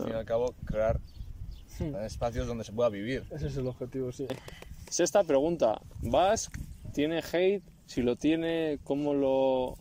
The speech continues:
Speaker 2: cómo lo lleváis? O cómo, o si no lo tiene, ¿cómo lo llevaríais?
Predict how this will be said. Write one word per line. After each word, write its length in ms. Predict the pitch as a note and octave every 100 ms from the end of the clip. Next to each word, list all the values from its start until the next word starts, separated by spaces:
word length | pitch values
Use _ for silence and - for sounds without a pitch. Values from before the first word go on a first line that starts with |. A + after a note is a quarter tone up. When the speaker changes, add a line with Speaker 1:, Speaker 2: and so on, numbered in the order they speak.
| -
Speaker 2:
cómo 180 | B2+ B2+
lo 140 | B2+
lleváis? 600 | A#2 A2+ C3+ D#3+ D#3+ - -
O 140 | B2
cómo, 560 | - B2 C3 B2 B2 A2+
o 60 |
si 140 | - A2+
no 100 | A#2+
lo 120 | A#2+
tiene, 280 | B2 A#2+ A2+
¿cómo 200 | A#2+ A#2+
lo 260 | A#2+ A#2
llevaríais? 680 | A#2 A2+ A2 A2+ A2 - -